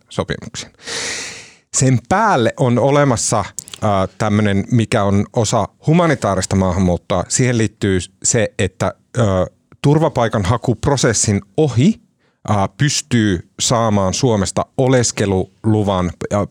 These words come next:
pakolaistatuksella, mutta se on Suomen oma valinta, että me otetaan tavallaan ekstra porukkaa tänne. Se ei ole kansainvälisesti sidottua eikä sovittua. Me pystytään omalla päätöllä irtisanoutumaan siitä.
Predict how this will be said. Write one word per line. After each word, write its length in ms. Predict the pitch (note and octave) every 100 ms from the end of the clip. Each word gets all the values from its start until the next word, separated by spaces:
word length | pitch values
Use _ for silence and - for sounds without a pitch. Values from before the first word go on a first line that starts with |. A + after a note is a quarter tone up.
| -
pakolaistatuksella, 1300 | C3 - A#2+ - - - G2 G#2 - - D#2 E2 E2 - -
mutta 220 | A2 -
se 200 | A2+ C#3+
on 120 | C3+ A2
Suomen 360 | D3 B2 A2
oma 260 | B2+ B2 A2
valinta, 360 | G2 G2+ D#2+ -
että 140 | -
me 60 | F#2+
otetaan 400 | F#2+ F#2 E2 E2
tavallaan 340 | E2 E2 D2+ -
ekstra 380 | F#2 - - E2+
porukkaa 500 | F#2+ F2 D#2+ - D2+
tänne. 240 | E2 E2+
Se 140 | - A2
ei 80 |
ole 60 | G#2
kansainvälisesti 760 | B2 A2 A2 G2+ F2+ F2 - -
sidottua 500 | - F#2+ E2 - C2
eikä 140 | C2+ D2+
sovittua. 560 | - D2+ D#2 - E2+ - - -
Me 60 | A2
pystytään 540 | - A#2 - A2 G2 F#2
omalla 380 | B2+ A2+ F#2+ F2
päätöllä 480 | F#2+ E2+ E2+ D#2+ C#2+
irtisanoutumaan 880 | E2+ E2 F2+ D#2 D2+ B1 - - -
siitä. 340 | - - -